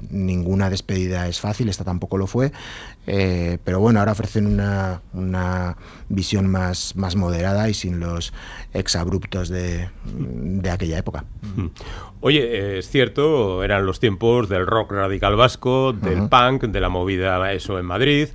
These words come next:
Speaker 1: Sí.
Speaker 2: y también del Donosti Sound, <laughs> que fue
Speaker 1: Sí.
Speaker 2: una experiencia pequeñita, pero que igual estaría más relacionada con el nacimiento de grupos como Duncan Du, ¿no? Y
Speaker 1: Sí.
Speaker 2: otros como veintiún japonesas
Speaker 1: Eso
Speaker 2: y
Speaker 1: es.
Speaker 2: todo eso.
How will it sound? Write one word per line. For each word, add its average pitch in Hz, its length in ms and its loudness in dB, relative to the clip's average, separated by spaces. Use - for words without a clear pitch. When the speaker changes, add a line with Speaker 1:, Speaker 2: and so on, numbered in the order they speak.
Speaker 1:
Sí. - 100 -2
Speaker 2:
y 147 120 -4
también 147 320 2
del 131 260 0
Donosti 107 380 0
Sound, 117 540 0
<laughs> - 120 6
que - 160 2
fue - 160 2
Speaker 1:
Sí. 156 60 6
Speaker 2:
una 151 100 6
experiencia 123 440 2
pequeñita, 143 460 2
pero 156 160 2
que 127 80 2
igual 135 220 2
estaría 135 440 4
más 135 220 4
relacionada 123 600 4
con 107 100 0
el 98 80 0
nacimiento 107 640 2
de 101 120 0
grupos 110 360 0
como 95 220 -2
Duncan 101 360 -2
Du, 156 180 2
¿no? 127 240 0
Y 101 80 0
Speaker 1:
Sí. 104 80 4
Speaker 2:
otros 120 340 6
como 101 180 2
veintiún 101 300 -2
japonesas 120 760 -2
Speaker 1:
Eso 95 360 -2
Speaker 2:
y 95 40 4
Speaker 1:
es. 95 80 0
Speaker 2:
todo 110 240 2
eso. 104 160 -6